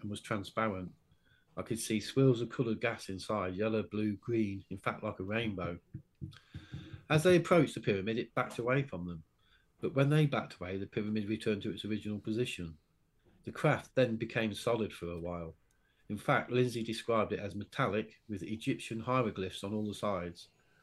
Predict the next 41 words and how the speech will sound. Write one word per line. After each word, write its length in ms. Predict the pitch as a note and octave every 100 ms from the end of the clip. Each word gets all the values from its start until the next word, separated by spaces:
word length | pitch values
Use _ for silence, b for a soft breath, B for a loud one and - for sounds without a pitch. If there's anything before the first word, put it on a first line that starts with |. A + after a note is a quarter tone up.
| b -
One 140 | C3+
of 100 | B2+
these 220 | A#2+ A2+
hieroglyphs 540 | A#2+ B2 G#2 F#2+ G2+ -
was 120 | G#2
a 60 | G#2
man 340 | A#2 G#2 G2+
with 120 | F#2+
a 40 | F#2
bird's 340 | A2+ G#2+ G2
head 240 | - F#2 -
carrying 280 | F#2 G2 F#2
a 40 |
long 200 | F#2+ F#2
spear. 380 | - F#2 E2 D#2+ _ _ _ _ _ b b b b b b b
Lindsay 280 | C3+ D3 B2+
and 100 | B2
her 80 | A#2+
friend 280 | - B2+ A2
became 360 | G#2+ B2+ A2
nervous 420 | A#2 B2 A2 G2 F#2
and 80 |
decided 400 | F#2 - G#2+ G2+
to 60 | F2+
go 160 | G2+ G2+
home, 280 | F#2+ E2+ - _ b b -
where 100 | F#2+
they 120 | G2
believed 300 | G#2 G#2+ G2
they 100 | F#2+
lost 240 | G2 G2+ -
between 320 | - G2 F#2
half 340 | G#2 G2+ F#2+
to 80 | G2+
three 160 | - F#2
quarters 400 | - G2+ F#2+ F#2
of 80 |
an 80 | F#2
hour 260 | G2+ F#2+ F#2
in 80 | F2+
time. 360 | G2+ F#2 E2+